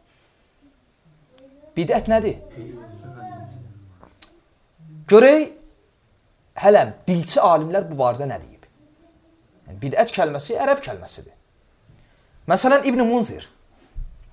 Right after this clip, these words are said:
Əl-Lisəndə birinci cild iki yüz iyirmi doqquzuncu səhifədə, həmçinin Feyruz Abadi, hər ikisi də ən güclü dilçi alimlər olub.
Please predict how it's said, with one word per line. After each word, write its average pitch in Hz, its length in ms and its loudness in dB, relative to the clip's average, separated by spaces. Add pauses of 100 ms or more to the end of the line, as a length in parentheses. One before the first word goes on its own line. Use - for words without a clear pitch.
(240)
Əl-Lisəndə 143 720 2
birinci 147 340 -4
cild 180 300 -10
iki - 160 -8
yüz 156 160 -6
iyirmi 131 180 -6
doqquzuncu 135 400 -12
səhifədə, 92 460 -6 (1300)
həmçinin 214 560 0 (400)
Feyruz 165 360 2
Abadi, 151 360 4 (1600)
hər 247 220 6
ikisi - 340 -10
də 233 140 2 (300)
ən 277 260 2 (100)
güclü 180 460 -4 (2500)
dilçi 165 240 -2
alimlər 117 440 0
olub. - 140 -20